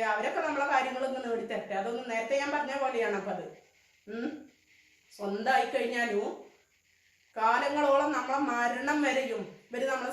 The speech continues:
സംരക്ഷിക്കുവോ? സംരക്ഷിക്കുക എന്ന് പറഞ്ഞാല് അതിൽ എന്തെല്ലാം ഉണ്ട്? നമ്മളെ സ്വപ്നങ്ങൾ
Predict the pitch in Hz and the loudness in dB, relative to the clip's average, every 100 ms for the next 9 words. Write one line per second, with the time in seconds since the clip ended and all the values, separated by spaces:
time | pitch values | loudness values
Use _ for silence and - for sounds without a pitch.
0 | 262 233 202 226 - 180 - - - 220 | -2 -2 -4 -6 -6 -6 -6 -12 -8 -4
1 | 226 269 277 285 - 311 311 269 269 262 | 0 2 2 -2 -2 -2 2 0 2 2
2 | 269 240 233 233 254 240 240 269 262 233 | 4 2 0 -4 -6 -6 -4 -2 -2 -2
3 | 240 220 233 - - - - 233 - 254 | -6 -4 -2 -2 -6 -12 -6 -6 -4 -6
4 | 262 262 | -2 0